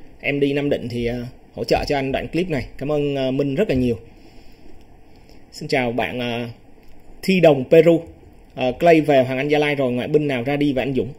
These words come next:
Vẫn đang trong giai đoạn là thương thảo hợp đồng, chưa có gì là chắc chắn. Nhưng mà Diakite, tại vì Dika-, Diakite thì, à, chính xác là vào, à, tháng mười một này là bạn ấy hết hợp đồng với câu lạc bộ Hoàng Anh Gia Lai.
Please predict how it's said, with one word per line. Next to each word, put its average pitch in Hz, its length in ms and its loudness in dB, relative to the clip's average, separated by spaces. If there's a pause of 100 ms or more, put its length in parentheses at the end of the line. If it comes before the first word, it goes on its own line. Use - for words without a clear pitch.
(380)
Vẫn 139 260 -6
đang 160 260 6
trong 151 200 -2
giai 139 100 2
đoạn 139 180 0
là 127 60 -6
thương 156 200 -4
thảo 120 140 -6
hợp - 120 -8
đồng, 123 240 -2
chưa 151 100 0
có 160 100 -2
gì 147 120 -2
là 117 80 -2
chắc - 220 -6
chắn. 143 160 -2 (540)
Nhưng 156 140 0
mà 135 220 -2 (640)
Diakite, 156 640 2 (600)
tại 123 100 -4
vì 131 180 0
Dika-, 151 520 0
Diakite 151 520 2
thì, 135 220 -2
à, 120 240 -4 (180)
chính 180 200 -4
xác 262 260 2
là 123 220 0
vào, 120 400 -4
à, 120 80 -8 (300)
tháng 185 180 -2
mười 202 80 4
một 135 220 0
này 127 180 -4 (100)
là - 80 -6
bạn 120 160 -8
ấy 123 180 -6
hết 226 280 -4
hợp 123 200 -10
đồng 123 220 -2
với 127 220 -6
câu 180 120 0
lạc - 160 -4
bộ 123 80 -2
Hoàng 120 220 -8
Anh - 20 -6
Gia 143 120 2
Lai. 151 140 2